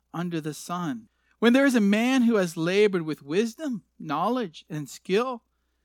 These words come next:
then he gives his legacy to one who has not labored with them. This too is hevel, and a great evil. For what does a man get in all his labor and his striving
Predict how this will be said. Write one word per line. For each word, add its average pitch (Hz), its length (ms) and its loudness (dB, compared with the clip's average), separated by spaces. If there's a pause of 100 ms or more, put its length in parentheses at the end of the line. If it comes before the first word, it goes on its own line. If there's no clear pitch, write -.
(580)
then 233 360 0
he 269 160 4
gives 226 340 -2
his 202 160 -4
legacy 240 480 -2
to 196 160 -8
one 208 300 0
who 226 180 2
has 180 180 -4
not 180 460 -4
labored 151 400 -6
with 139 260 -8
them. 123 300 -12 (680)
This 180 380 0
too 156 560 0 (400)
is 151 220 -4
hevel, 165 580 0 (180)
and 185 240 -2
a 170 140 -6
great 165 640 -4 (140)
evil. 175 500 -4 (1200)
For - 100 -2
what 277 60 4
does 277 140 0
a 285 40 6
man 262 300 4
get 247 180 2
in 233 100 4
all 240 140 4
his 196 220 -2
labor 214 520 -2
and 175 140 -2
his 156 160 -8
striving 233 720 -4